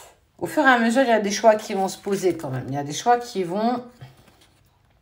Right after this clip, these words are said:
continuer à se mettre en place. Il a fait le choix de, de l'éloignement, mais ça fait partie de ça, ça fait partie de votre séparation.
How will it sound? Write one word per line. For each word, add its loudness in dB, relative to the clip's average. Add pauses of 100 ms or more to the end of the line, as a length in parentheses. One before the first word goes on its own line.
(800)
continuer -2
à 2
se -6
mettre -6
en -4
place. -10
Il 0
a 6
fait 0
le -4
choix -2
de, -4
de -2
l'éloignement, 2
mais -2
ça -2
fait -6
partie -2
de -10
ça, 2
ça -8
fait -8
partie -6
de -4
votre -4
séparation. -4